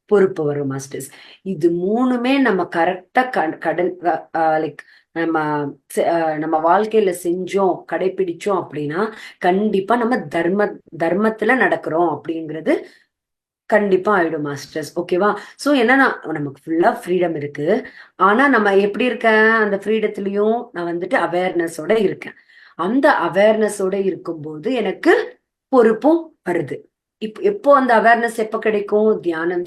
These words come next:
செஞ்சாதான் அந்த அவேர்னஸ் கிடைக்கும். அப்போ அந்த அவேர்னஸோட இருக்கிறதால எது செய்யணும், எது செய்யக்கூடாதுன்ற ஒரு பொறுப்பு வந்து நமக்கு கிடைக்குது. இதுதான் கர்ம சித்தாந்தம். இப்போ, அப்போ நம்ம வந்துட்டு ஒரு தர்மத்துல நடக்கிறோம் அப்படிங்கிறது நமக்கு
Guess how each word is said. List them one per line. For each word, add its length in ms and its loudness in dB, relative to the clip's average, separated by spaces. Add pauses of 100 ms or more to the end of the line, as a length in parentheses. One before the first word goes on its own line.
செஞ்சாதான் 600 0
அந்த 160 -2
அவேர்னஸ் 520 -4
கிடைக்கும். 400 -10 (340)
அப்போ 380 2
அந்த 160 2
அவேர்னஸோட 640 4
இருக்கிறதால 720 2
எது 380 0
செய்யணும், 420 0
எது 320 -6
செய்யக்கூடாதுன்ற 760 -2
ஒரு 180 0
பொறுப்பு 440 0
வந்து 220 -2
நமக்கு 520 -4 (280)
கிடைக்குது. 500 -2
இதுதான் 380 0
கர்ம 280 2
சித்தாந்தம். 600 -6 (340)
இப்போ, 300 -6
அப்போ 300 2
நம்ம 300 0
வந்துட்டு 220 -2
ஒரு 500 2
தர்மத்துல 520 -2
நடக்கிறோம் 560 -2
அப்படிங்கிறது 680 -2
நமக்கு 560 -2